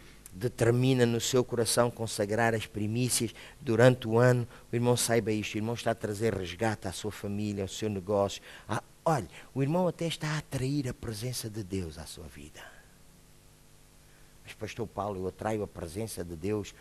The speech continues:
com dinheiro." Não, nós não atraímos nada de Deus com dinheiro, porque Deus também não nos comprou com dinheiro, não precisa do nosso dinheiro para nada. Mas quando nós estamos a consagrar dinheiro, irmão, nós estamos a dizer a Deus,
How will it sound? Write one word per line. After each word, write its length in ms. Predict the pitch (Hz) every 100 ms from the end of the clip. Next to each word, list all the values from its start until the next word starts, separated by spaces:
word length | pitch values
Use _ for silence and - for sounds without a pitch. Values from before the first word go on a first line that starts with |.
| - -
com 180 | - 110
dinheiro." 380 | 98 95 95 98
Não, 280 | 139 104 78 71 -
nós 180 | 120 139
não 120 | 139
atraímos 480 | 131 117 117 120 95
nada 340 | 107 120 110
de 120 | 101 95
Deus 280 | 95 101
com 180 | - 98
dinheiro, 420 | 90 87 82 82 - - - - - - -
porque 180 | - -
Deus 260 | 120 139 135
também 240 | 123 123
não 120 | 123
nos 120 | 120 -
comprou 340 | 123 117 120
com 160 | - 123
dinheiro, 420 | 131 120 117 113 - - - - -
não 120 | 120
precisa 280 | 110 123 113
do 80 | 113
nosso 200 | 117 -
dinheiro 240 | 117 113
para 180 | 110 107
nada. 400 | 98 85 76 76 - - - - -
Mas 180 | 104 110
quando 300 | - 120 110
nós 360 | 113 123 135 113
estamos 420 | 107 127 123 113
a 60 |
consagrar 720 | 110 117 - - 104 113 113 110
dinheiro, 440 | 98 110 107 104
irmão, 140 | 98
nós 200 | 104 110
estamos 300 | - 123 107
a 40 | 104
dizer 380 | 98 95 110 101
a 40 |
Deus, 240 | 90 98